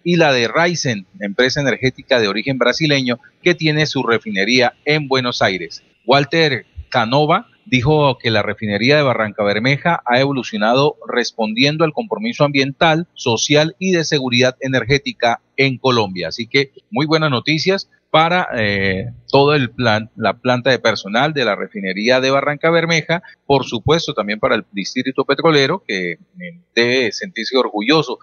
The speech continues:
con este reconocimiento que obtiene el complejo petrolero de Ecopetrol allí instalado. Con más información a esta hora,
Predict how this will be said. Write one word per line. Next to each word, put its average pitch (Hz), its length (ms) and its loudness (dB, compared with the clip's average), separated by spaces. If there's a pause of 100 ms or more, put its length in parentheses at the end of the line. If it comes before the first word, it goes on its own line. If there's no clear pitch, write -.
(140)
con 101 140 -2
este 117 200 0
reconocimiento 110 840 -2
que 92 320 -2
obtiene 117 580 -2 (180)
el 98 160 0
complejo 117 440 0
petrolero 131 580 0 (240)
de 131 260 0
Ecopetrol 143 560 0 (240)
allí 113 520 0
instalado. 98 720 0 (200)
Con 120 260 2
más 156 220 2
información 160 640 0
a 143 80 0
esta 131 260 0
hora, 147 300 0